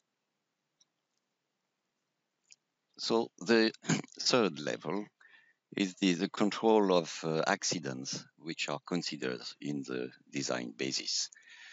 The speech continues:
This, um, if an accident occurs, such as a, a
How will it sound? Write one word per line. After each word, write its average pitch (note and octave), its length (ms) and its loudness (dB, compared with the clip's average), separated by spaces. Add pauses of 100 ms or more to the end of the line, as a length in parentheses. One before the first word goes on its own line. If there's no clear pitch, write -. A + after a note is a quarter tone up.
(380)
This, - 460 4
um, D#2 280 0 (920)
if F2+ 140 0
an D2 180 0 (100)
accident C2+ 680 -4 (100)
occurs, B1 540 -6
such - 360 -4
as B1+ 300 -2
a, A1+ 160 -8 (240)
a A#1 40 -6